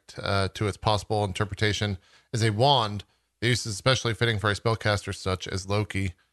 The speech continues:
Um, trying to see if there's anything else. Uh,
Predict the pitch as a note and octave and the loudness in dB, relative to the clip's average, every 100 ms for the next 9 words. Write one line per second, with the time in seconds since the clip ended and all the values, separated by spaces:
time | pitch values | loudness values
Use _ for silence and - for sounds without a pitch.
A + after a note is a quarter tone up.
0 | _ _ _ _ G2 F#2+ F#2+ F#2 F#2 F2 | _ _ _ _ 0 4 4 2 0 -4
1 | F2 F2+ - _ _ _ _ _ _ _ | -8 -16 -20 _ _ _ _ _ _ _
2 | _ _ _ _ _ _ _ _ _ _ | _ _ _ _ _ _ _ _ _ _
3 | _ _ _ _ _ _ _ _ _ _ | _ _ _ _ _ _ _ _ _ _
4 | _ _ _ _ _ - A2+ G2 G2 F#2 | _ _ _ _ _ -4 0 0 0 0
5 | F2 F2 G2 F#2 F#2 F2+ D2+ C2+ - - | 0 2 2 2 2 2 0 -4 -8 -10
6 | - _ _ _ _ _ _ _ _ _ | -14 _ _ _ _ _ _ _ _ _
7 | _ _ _ _ _ _ - C3 | _ _ _ _ _ _ 2 4